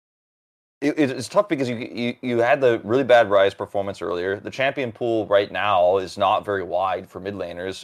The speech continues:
and it just felt like it all fell apart in the draft there at the end, and didn't feel unwinnable by any means. And Chovy is the guy who wins the counter matchups. That's what he does. He was the first Azir player to beat Sylas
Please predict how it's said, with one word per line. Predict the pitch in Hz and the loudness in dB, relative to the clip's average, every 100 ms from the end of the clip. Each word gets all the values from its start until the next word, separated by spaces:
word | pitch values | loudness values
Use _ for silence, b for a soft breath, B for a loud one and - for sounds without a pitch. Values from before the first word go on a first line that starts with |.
| - | -6
and | 90 92 92 90 _ _ _ - | -4 -4 -6 -12 _ _ _ -4
it | 110 | -2
just | 135 | 2
felt | - 143 | 4 4
like | 120 - _ _ - | 4 0 _ _ -4
it | 107 | 4
all | 117 110 | 6 6
fell | 123 107 | 4 4
apart | - 110 104 | 4 2 2
in | |
the | 90 | -2
draft | 87 95 98 - | -4 -2 -2 -2
there | 90 | -6
at | 82 | -4
the | 98 | -2
end, | 123 98 | -2 -2
and | 87 90 b b b _ - | -8 -12 b b b _ 0
didn't | 180 175 | 0 2
feel | 165 151 123 | 6 6 6
unwinnable | 131 135 98 139 175 87 92 113 110 | 4 2 0 0 0 -2 -4 -4 -4
by | 95 | -4
any | 98 120 107 | -4 -6 -6
means. | 127 110 98 | -6 -8 -10
And | 98 | -2
Chovy | 123 117 117 | 0 2 0
is | 107 | 0
the | 110 | 0
guy | 104 107 110 | 2 2 2
who | 104 | 0
wins | 101 117 110 | -2 -2 -4
the | - | -8
counter | - 107 107 | -6 -2 -2
matchups. | 92 90 - 98 - | -4 -6 -2 -2 -2
That's | 95 - | -6 -4
what | 101 | -6
he | 101 95 | -6 0
does. | 107 98 90 92 | 4 4 2 -4
He | 104 104 | -6 -4
was | 101 95 | -2 -2
the | 101 101 95 | -4 -2 -4
first | - 135 139 - - | 0 2 2 -4 -4
Azir | 110 98 123 - | -2 0 -2 2
player | 110 101 | 2 2
to | - | -2
beat | 90 110 117 | -6 -6 -6
Sylas | - 101 110 101 92 - | -2 2 4 2 0 -6